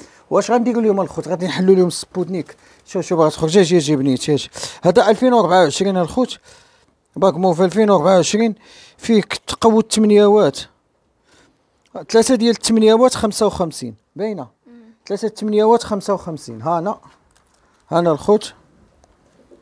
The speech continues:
Speaker 1: شديني مزيان. صافي، تا دابا، دابا، دابا غادي تطلقوا دابا. شوفوا الخوت شنو غادي يديروا هاد الحميمات هادو إن شاء الله. نتمنوا أنهم يوصلوا للمواليم، هادشي اللي كنتمنى. والله يرحم لكم الوالدين اللي وصلاتو شي حمامة، نتمنى أنه يعيط.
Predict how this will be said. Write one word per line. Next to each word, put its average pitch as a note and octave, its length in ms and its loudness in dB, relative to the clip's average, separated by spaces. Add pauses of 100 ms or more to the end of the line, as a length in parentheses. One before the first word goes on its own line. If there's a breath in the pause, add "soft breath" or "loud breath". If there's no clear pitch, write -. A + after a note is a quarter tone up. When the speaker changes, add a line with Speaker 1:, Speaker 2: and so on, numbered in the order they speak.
(300)
Speaker 1:
شديني D3 400 -4
مزيان. C3+ 300 -4 (180)
صافي، G#3+ 240 -2
تا C4 100 0
دابا، A3+ 300 0
دابا، G#3+ 220 0
دابا G#3+ 220 -2
غادي F#3 160 -6
تطلقوا D#3 340 -8
دابا. D#3 260 0 (300 loud breath)
شوفوا C#4 260 4
الخوت C#4 260 0
شنو B3 220 2
غادي A#3 160 2
يديروا G#3+ 280 0
هاد G3+ 80 0
الحميمات E3+ 500 -4
هادو E3+ 160 -2
إن F3 60 -8
شاء - 180 -8
الله. E3+ 260 -4 (520 loud breath)
نتمنوا C4 500 2
أنهم G#3+ 460 2 (260 loud breath)
يوصلوا G3+ 340 -2
للمواليم، G#3 380 0
هادشي G#3 220 -2
اللي A#3+ 80 -2
كنتمنى. G#3+ 600 -4 (400 loud breath)
والله A#3+ 280 2
يرحم G#3+ 220 0
لكم A3+ 260 0
الوالدين G#3+ 440 0
اللي B3+ 120 -2
وصلاتو G#3+ 380 -2
شي A#3+ 140 -6
حمامة، G#3 300 -4
نتمنى A3+ 460 -6
أنه F3 360 -8
يعيط. A2 320 -12